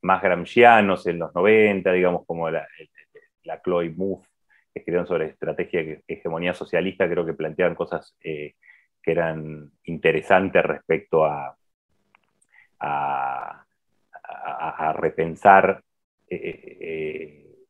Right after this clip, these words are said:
un poco la, la visión del marxismo ortodoxo e introducir otros elementos, eh, más gramscianos ahí. A mí me, me gustó ese libro, por ejemplo. Ahora quizás se me pase la mayoría, ¿no? Porque en el momento uno piensa es como pensar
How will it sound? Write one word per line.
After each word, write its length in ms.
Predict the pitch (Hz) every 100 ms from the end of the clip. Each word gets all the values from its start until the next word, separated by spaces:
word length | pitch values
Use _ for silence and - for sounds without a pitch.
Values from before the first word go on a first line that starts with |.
| _ _
un 60 | -
poco 220 | 87 85
la, 180 | 82 82
la 160 | 78
visión 320 | 78 - 87
del 140 | 87 80
marxismo 400 | 76 - 78 80
ortodoxo 880 | 78 80 82 95 104 92 90 - 82
e 80 | 78
introducir 720 | 76 78 78 76 85 82 71 _
otros 320 | 80 76 -
elementos, 760 | 78 80 82 80 80 76 _ _ _ _ _ -
eh, 500 | 78 73 71 69 _ _
más 180 | 82 -
gramscianos 720 | 80 80 - 107 95 90 -
ahí. 280 | 85 98 101
A 80 | 90
mí 100 | 85
me, 240 | 80 76 _
me 80 | 78
gustó 380 | 78 _ 98 90
ese 200 | 80 80
libro, 440 | 87 87 85 78
por 120 | 78
ejemplo. 580 | 76 92 87 - 82 - _ _ _ _
Ahora 400 | - 87 80 - _ _ _ _ -
quizás 220 | - 82
se 60 |
me 120 | 82 76
pase 300 | 82 - 80
la 120 | 76
mayoría, 520 | 76 - 80 87 80
¿no? 140 | 90
Porque 160 | 90 80
en 60 | 80
el 60 |
momento 300 | 82 90 92
uno 160 | 87 85
piensa 300 | 95 95 98
es 80 | -
como 200 | 85 78
pensar 520 | 80 - 85 80